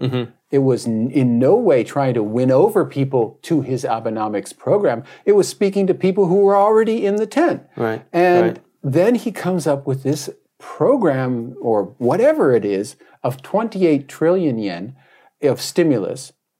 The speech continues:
Speaker 2: that's supposedly to deal with the aftermath of the global slowdown involving Brexit, or, and also the slowdown that's going on in China, that this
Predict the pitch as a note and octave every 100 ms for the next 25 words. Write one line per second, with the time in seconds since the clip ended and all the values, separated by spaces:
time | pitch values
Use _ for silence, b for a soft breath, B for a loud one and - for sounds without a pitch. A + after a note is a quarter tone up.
0 | - E3+ E3 F3 - A3+ C#4+ A3+ F3 D#3
1 | C#3 C3+ C#3 C#3+ B2+ A#2+ A#2 - _ _
2 | _ G#2+ G2 - A#2 - A2+ A2 A2 A2
3 | - G#4+ E4 G#2+ F#2 F#2+ G#2 - G2+ F#2
4 | - C#3 D3+ C#3 B2+ A2+ G#2+ b b -
5 | G#2+ G#2 G#2 G2+ C#3 E3 - F3 E3 -
6 | b b - A2+ G#2+ - - C#3 B2+ A2+
7 | B2 B2+ B2 A2+ G#2+ - C3 A#2 A2 G2+
8 | G2+ - A2 G2+ G2+ G#2 G2 - G2 F#2+
9 | F2+ G2 G#2 - A#3+ A3+ D3 D3 b b
10 | b b D#3 C#3 C3 - - B2+ C#3+ G3
11 | -